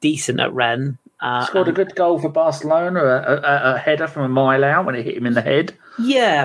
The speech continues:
Speaker 1: but he hasn't really. I think quite a few of the Barca fans have been a little bit underwhelmed. So
Speaker 2: Well, the
Speaker 1: I
Speaker 2: amount of money they paid for him, he's
Speaker 1: Well,
Speaker 2: fucking been
Speaker 1: yeah.
Speaker 2: mugged.
Speaker 1: So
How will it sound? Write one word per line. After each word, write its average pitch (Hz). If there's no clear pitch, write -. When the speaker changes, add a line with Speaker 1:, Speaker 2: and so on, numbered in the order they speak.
Speaker 1:
but 220
he 247
hasn't 262
really. 226
I 196
think 233
quite 247
a 202
few 220
of 208
the 208
Barca 214
fans 151
have 156
been 175
a 170
little 170
bit 170
underwhelmed. 196
So 175
Speaker 2:
Well, 170
the 165
Speaker 1:
I -
Speaker 2:
amount 147
of 127
money 139
they 95
paid 90
for 95
him, 131
he's -
Speaker 1:
Well, 170
Speaker 2:
fucking 131
been 123
Speaker 1:
yeah. 120
Speaker 2:
mugged. 151
Speaker 1:
So -